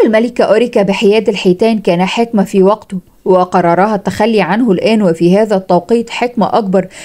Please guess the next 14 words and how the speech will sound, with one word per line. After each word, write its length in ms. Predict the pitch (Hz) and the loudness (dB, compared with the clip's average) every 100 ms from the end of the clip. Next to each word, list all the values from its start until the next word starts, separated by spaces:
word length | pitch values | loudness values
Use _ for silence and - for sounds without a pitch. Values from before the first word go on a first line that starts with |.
| - | -6
لأن 320 | 247 277 349 427 294 | 0 0 0 0 2
هناك 300 | 196 214 220 | 2 0 -2
مستجدات 680 | 202 202 180 175 208 247 - | -2 0 0 0 2 0 -2
استلزمت 640 | 180 196 180 208 233 240 | -4 -2 0 0 -2 0
توجها 460 | 180 180 180 226 240 | 0 2 2 0 0
جديدا." 560 | 185 185 220 240 185 180 - _ _ _ - | 0 0 0 -2 -2 -4 -10 _ _ _ -2
مجرود: 440 | 185 185 202 226 | 0 0 0 0
"توجه 540 | 226 196 190 226 240 220 | 0 0 2 0 -2 -2
من 160 | 170 | -2
أي 240 | 190 226 214 | 0 0 2
نوع؟" 300 | 220 208 185 _ _ _ _ _ | 2 0 -6 _ _ _ _ _
قالت 340 | - 202 185 - | -2 0 0 0
أوريكا 320 | 220 233 208 | -2 0 -2
بالحسم: 500 | 175 185 - 220 - | -2 -2 -2 -4 -6